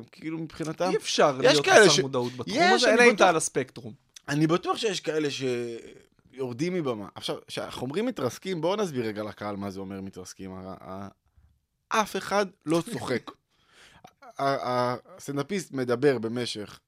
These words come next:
Speaker 1: עשר דקות, ואנחנו קוראים לזה בתחום צרצרים. <laughs> רק את הצרצרים שומעים.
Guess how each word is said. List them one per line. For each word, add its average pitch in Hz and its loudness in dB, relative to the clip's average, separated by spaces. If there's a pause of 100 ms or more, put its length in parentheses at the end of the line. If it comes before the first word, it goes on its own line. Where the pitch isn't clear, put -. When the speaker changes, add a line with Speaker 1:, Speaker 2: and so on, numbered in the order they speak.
(100)
Speaker 1:
עשר 160 -2
דקות, 196 0 (560)
ואנחנו 135 0
קוראים 165 0
לזה 147 0
בתחום 160 -4
צרצרים. 110 -2 (480)
<laughs> - -14
רק 190 8
את 202 -2
הצרצרים 135 2
שומעים. 101 -8